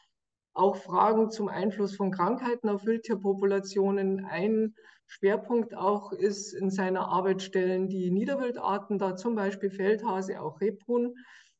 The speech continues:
und immer wieder das Birkhuhn, das ihn zeitlebens offensichtlich begleitet. Er hat eine Vielzahl von Projekten begleitet, selbst initiiert. Wildtiererfassung in Niedersachsen ist maßgeblich auch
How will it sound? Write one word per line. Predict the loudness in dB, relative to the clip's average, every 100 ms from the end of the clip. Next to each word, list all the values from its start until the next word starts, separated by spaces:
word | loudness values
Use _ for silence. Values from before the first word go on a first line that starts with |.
| _ _ _ _
und | 6 6 4 -4 -4
immer | 4 8 8
wieder | 8 6 6
das | 2 -4 -6 0
Birkhuhn, | 0 2 2 4
das | 4 2
ihn | 2 0
zeitlebens | 0 0 0 0 0 0
offensichtlich | -4 -6 -6 -8 -6 -4
begleitet. | -4 -2 0 0 0 -2 -2
Er | -2
hat | -2 0
eine | 0
Vielzahl | 0 -2 -6 -2 0 0
von | 0 0 2 2 0 -8 _ _
Projekten | 2 4 4 0 -4 -6 -6 -4
begleitet, | -2 2 2 4 2 2 0
selbst | 0 0 0 0
initiiert. | -2 0 0 -4 -10 -4 -4 -6 -12 -20 -20 -20 -20 _ _ _ _
Wildtiererfassung | 2 2 2 2 4 2 2 4 6
in |
Niedersachsen | 8 6 4 2 -2 -2 -2 0
ist | 0 -2 -2 -2
maßgeblich | 0 -2 -2 -2 0 -2 0
auch | -2 -2 -6